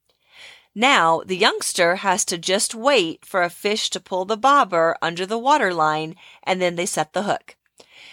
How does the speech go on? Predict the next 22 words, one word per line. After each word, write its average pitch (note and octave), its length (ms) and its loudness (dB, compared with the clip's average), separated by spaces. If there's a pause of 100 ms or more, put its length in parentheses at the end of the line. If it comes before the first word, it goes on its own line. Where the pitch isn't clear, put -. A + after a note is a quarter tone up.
(160)
A F3+ 140 2
bobber G#3 580 4
also C4+ 320 2
keeps - 480 -8
a E3+ 40 0
young F3 380 0
angler G3+ 460 0
more D#3+ 260 -2
focused. - 680 -4 (500)
It F#3+ 240 2
actually G3+ 500 2
gives A#3 380 0
them E3+ 240 2
something E3 500 -2
to G3+ 160 -2
watch. - 560 -2 (880)
The G3+ 100 -4
type G#3+ 300 0
of D#4+ 180 -4
bait G3 260 2
to A#3+ 140 -4
use G3 540 0